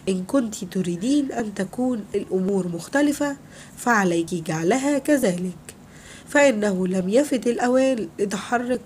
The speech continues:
في طريق مختلف في حياتك. لا يمكنك ترك سنك ودخلك أي وضع رومانسي حالي يعوقك عن فعل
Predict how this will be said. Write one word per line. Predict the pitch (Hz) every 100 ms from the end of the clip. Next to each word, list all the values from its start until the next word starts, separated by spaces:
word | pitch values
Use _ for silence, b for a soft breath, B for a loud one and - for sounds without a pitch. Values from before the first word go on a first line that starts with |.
| -
في | 202
طريق | 190 175 208 233 233
مختلف | 269 294 202 165 151 - - - -
في | 285
حياتك. | 294 254 202 165 160 151 - - B B B B B
لا | 240 339
يمكنك | 320 311 262 285 277 277 - - -
ترك | 233 202 - - -
سنك | - - 302 269 269 - B B B B
ودخلك | 254 269 - - 170 - - - - 214
أي | 233 226 - - B B -
وضع | 254 277 226 233 254
رومانسي | 240 233 202 180 - 226 226
حالي | - - 254 233 208 175
يعوقك | 170 208 247 254 240 -
عن | 190 180
فعل | 196 226 208